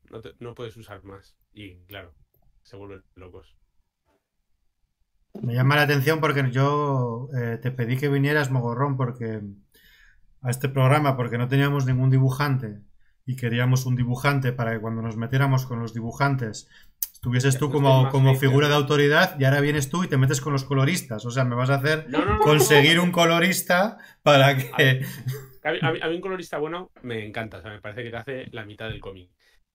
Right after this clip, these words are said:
Speaker 1: Y, y es verdad que en algunas páginas no está mal este.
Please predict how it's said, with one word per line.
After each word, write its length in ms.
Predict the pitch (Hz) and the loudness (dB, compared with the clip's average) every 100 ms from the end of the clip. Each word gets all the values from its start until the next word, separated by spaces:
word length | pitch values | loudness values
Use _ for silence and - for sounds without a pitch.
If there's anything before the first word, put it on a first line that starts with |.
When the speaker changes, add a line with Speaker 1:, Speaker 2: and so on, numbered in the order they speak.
| _ _ | _ _
Speaker 1:
Y, 480 | 135 139 135 135 131 135 | -10 -6 -4 -6 -8 -4
y 120 | 147 | -4
es 60 | |
verdad 180 | 180 214 | -2 -2
que 60 | 208 | -2
en 60 | |
algunas 320 | 175 180 180 - | -4 -4 -6 -6
páginas 420 | 170 196 185 170 | -8 -8 -10 -8
no 100 | 160 | -8
está 220 | - 135 | -8 -4
mal 380 | 170 175 226 - - | -4 -4 -8 -14 -10
este. 460 | 180 - 165 220 | -10 -10 -12 -14